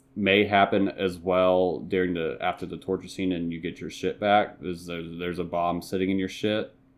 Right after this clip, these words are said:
And I think someone might call you I'm like, "Hey, you need to check your inventory, make sure you got everything, or make sure there's nothing that got slipped in."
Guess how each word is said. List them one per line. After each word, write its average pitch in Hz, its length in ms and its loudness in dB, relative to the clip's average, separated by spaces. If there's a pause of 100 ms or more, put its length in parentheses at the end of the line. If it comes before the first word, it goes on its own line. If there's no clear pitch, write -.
(920)
And 92 160 -2
I 87 120 2
think 117 260 2
someone 98 320 2
might 87 300 2
call 104 320 4
you 107 340 0 (600)
I'm 90 80 0
like, 85 220 0
"Hey, 95 180 6
you 95 100 4
need 101 140 6
to 87 80 -4
check 95 280 0
your 92 100 2
inventory, 95 340 0
make 90 180 0
sure - 140 -10
you 85 40 -6
got 90 200 2
everything, 92 480 0
or 85 80 -4
make 85 160 -4
sure 87 160 -8
there's 82 180 -10
nothing 87 280 -4
that 78 180 -6
got 82 180 -2
slipped - 340 -6
in." 92 320 -2